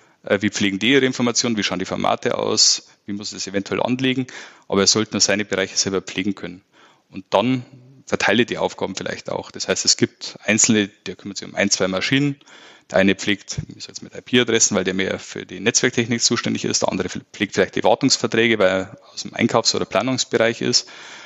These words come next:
Und dann oben drüber ist einer, der das wieder konsolidiert und schaut, dass die Informationen auch vollständig befüllt werden. Das heißt, ich kann die Aufgaben auch nochmal runterbrechen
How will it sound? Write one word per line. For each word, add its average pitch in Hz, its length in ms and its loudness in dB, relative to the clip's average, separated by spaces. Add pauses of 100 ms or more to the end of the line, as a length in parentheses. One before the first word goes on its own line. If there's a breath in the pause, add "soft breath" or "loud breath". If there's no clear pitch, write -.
(220 loud breath)
Und - 180 -6
dann 101 120 6
oben 117 220 4
drüber 113 220 2
ist 104 120 2
einer, 101 180 -2
der 101 100 2
das 95 160 -2
wieder 92 240 2 (220)
konsolidiert 107 580 2
und 107 160 -6
schaut, - 240 2
dass 107 120 -2
die 113 40 -4
Informationen 101 580 -2
auch 92 140 0
vollständig - 400 -2
befüllt - 340 -6
werden. - 220 -4 (240 loud breath)
Das - 140 -4
heißt, - 140 2
ich - 40 -10
kann 101 160 2
die 95 140 4
Aufgaben 104 420 2
auch 98 60 2
nochmal 92 220 2
runterbrechen 117 680 0